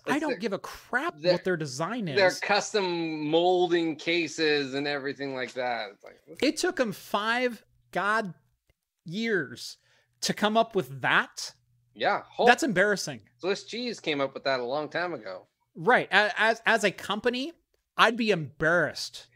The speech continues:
Speaker 1: if, if that's what I came up with as a s-, <laughs> as a, as an entry-level professional machine. Six thousand dollars. Six thousand dollars for an eight core Intel processor,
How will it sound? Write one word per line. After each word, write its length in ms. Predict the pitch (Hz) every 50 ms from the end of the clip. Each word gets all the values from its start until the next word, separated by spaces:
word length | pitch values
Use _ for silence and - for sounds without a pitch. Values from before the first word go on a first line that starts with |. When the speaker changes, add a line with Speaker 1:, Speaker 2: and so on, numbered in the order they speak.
| _ -
Speaker 1:
if, 440 | 196 180 170 - - - - - _ -
if 180 | 190 185 - -
that's 400 | 127 120 180 175 208 - - -
what 100 | 208 190
I 60 | 185
came 240 | 180 - 190 180 170
up 160 | 170 165 -
with 160 | 165 147 139
as 180 | 165 175 175 156
a 40 | 165
s-, 300 | - - - - - - -
<laughs> 20 |
as 220 | 170 175 175 139
a, 340 | 175 170 170 165 160 151 - _ _ _ _ _ _ -
as 160 | 180 160 160
an 80 | 160
entry-level 680 | 160 170 180 - - 233 208 196 196 190 185 202 196 185
professional 600 | - - - 180 165 - 175 175 - - 202 196
machine. 560 | 180 180 - - - 202 165 143 127 117 117 _ _
Six 220 | - - 214 - -
thousand 320 | 233 226 233 202 220 214
dollars. 500 | 202 196 185 156 127 110 107 - - - _ _ _ -
Six 200 | - - 254 -
thousand 300 | - 262 254 240 247 240
dollars 540 | 233 226 220 202 170 147 135 127 - - - _ _ _ _ _ _ _ _
for 460 | _ - - 196 185 180 165 165 175 -
an 120 | - 151 160
eight 280 | 196 208 - _ _ -
core 460 | - 208 202 202 196 196 196 190 185 - _ _ _ _ _ _ _ _ _ _ _ _ _ _ _ -
Intel 360 | 190 202 208 226 220 220 220
processor, 680 | - 208 185 165 - - 147 135 - 147 143 180 -